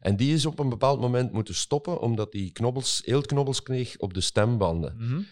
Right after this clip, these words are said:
Speaker 1: En dan heeft onze drummer de gevleugelde woorden gezegd van, eh, "Ja, Guy, misschien moet jij anders, eh, zingen tot als we een echte zanger gevonden hebben."
Speaker 2: <laughs>
Speaker 1: <laughs> En dan, eh, ja,
Speaker 2: Ja.
Speaker 1: veertig jaar later sta ik hier nog, hè.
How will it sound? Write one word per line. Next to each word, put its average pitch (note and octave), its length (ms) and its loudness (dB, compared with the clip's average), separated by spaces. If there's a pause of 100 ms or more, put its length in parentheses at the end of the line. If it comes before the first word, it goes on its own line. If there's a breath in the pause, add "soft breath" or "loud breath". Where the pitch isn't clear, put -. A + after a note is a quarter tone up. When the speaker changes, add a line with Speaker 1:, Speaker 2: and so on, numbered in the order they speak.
Speaker 1:
En G2+ 180 2
dan G2 160 2
heeft G2+ 280 2
onze F2 240 -2
drummer A2+ 400 0
de G#2 100 -2
gevleugelde G2+ 540 0
woorden G#2 380 -4
gezegd G2 380 -8
van, F2+ 280 -2
eh, E2+ 560 -4
"Ja, F#2 300 -2
Guy, A2 320 -2
misschien G2 320 -2
moet F#2+ 200 0
jij F#2+ 260 2
anders, A2 540 -2
eh, F#2+ 160 0
zingen G2+ 480 2
tot G2+ 160 -2
als G2+ 160 2
we G#2 80 0
een F#2 180 0
echte - 260 -6
zanger F2 360 0
gevonden E2+ 420 -2
hebben." F2 260 2 (420)
Speaker 2:
<laughs> - 520 0
Speaker 1:
<laughs> - 520 2
En A2+ 120 2
dan, G#2+ 180 4 (120)
eh, A2+ 160 6
ja, G#2+ 220 4
Speaker 2:
Ja. B2 140 2
Speaker 1:
veertig A#2 580 2
jaar G#2 200 2
later F#2+ 260 2
sta A2 200 0
ik G2 100 0
hier G#2+ 160 2
nog, F#2+ 220 4
hè. G#2+ 80 0